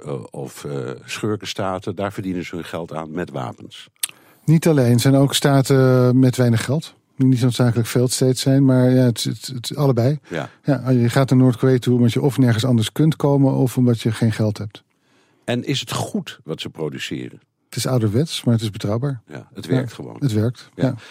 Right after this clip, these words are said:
Speaker 1: Nu hoor ik dat bijvoorbeeld in de nu weer oplaaiende discussie over wel of niet voortzetten van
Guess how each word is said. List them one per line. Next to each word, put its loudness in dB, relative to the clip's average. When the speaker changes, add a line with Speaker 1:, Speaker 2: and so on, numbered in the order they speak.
Speaker 1:
Nu -2
hoor -2
ik -6
dat -4
bijvoorbeeld -6
in -6
de -4
nu -2
weer -4
oplaaiende -6
discussie -10
over -10
wel -6
of -10
niet -8
voortzetten -10
van -10